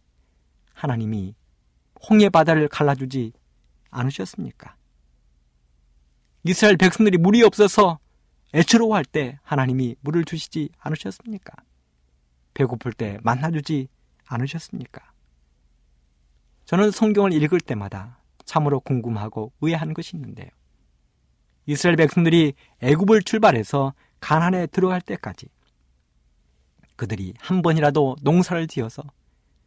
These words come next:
그들의 옷을 만들었다는 이야기를 본 적이 없습니다. 그들은 애굽에서 입고 나온 옷,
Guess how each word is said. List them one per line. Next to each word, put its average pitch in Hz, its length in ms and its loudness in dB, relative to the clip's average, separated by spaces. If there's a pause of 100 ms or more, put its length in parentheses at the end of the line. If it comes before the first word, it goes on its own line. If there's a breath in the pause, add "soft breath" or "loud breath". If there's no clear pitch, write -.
(440)
그들의 202 280 6
옷을 196 380 8
만들었다는 190 600 4
이야기를 135 400 0
본 165 200 2
적이 175 220 -2
없습니다. 202 600 -12 (1700)
그들은 110 580 -2 (260)
애굽에서 170 760 4
입고 156 300 0
나온 131 260 2
옷, 113 140 -6